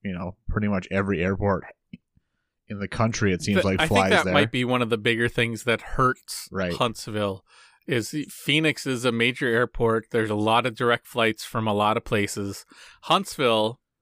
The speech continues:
Speaker 2: apples to apples, is quite possibly one of the worst airports to fly into because it's all government contract people. So flights are almost always way out of whack compared to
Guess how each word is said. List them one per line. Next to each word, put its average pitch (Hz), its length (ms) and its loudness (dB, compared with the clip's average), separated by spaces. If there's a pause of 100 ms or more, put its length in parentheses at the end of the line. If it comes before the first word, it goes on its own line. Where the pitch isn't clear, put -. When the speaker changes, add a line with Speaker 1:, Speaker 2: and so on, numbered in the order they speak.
(1040)
Speaker 2:
apples 135 400 0
to 131 120 0
apples, 120 420 2
is 110 160 -6
quite 135 260 0
possibly 123 540 0
one 117 180 0
of 110 80 0
the 101 120 -2
worst 117 400 -2
airports 110 460 0
to 117 100 -8
fly 110 260 0
into 117 420 0
because 110 320 0
it's - 240 -6 (200)
all 127 220 2
government 127 600 0
contract 117 720 0 (140)
people. 107 580 0 (460)
So - 180 -2
flights 127 460 -2
are 113 200 2 (520)
almost 143 400 2
always 120 520 2
way 135 540 2
out 120 160 2
of 117 80 2
whack 113 280 2 (100)
compared 113 560 0
to 110 320 -2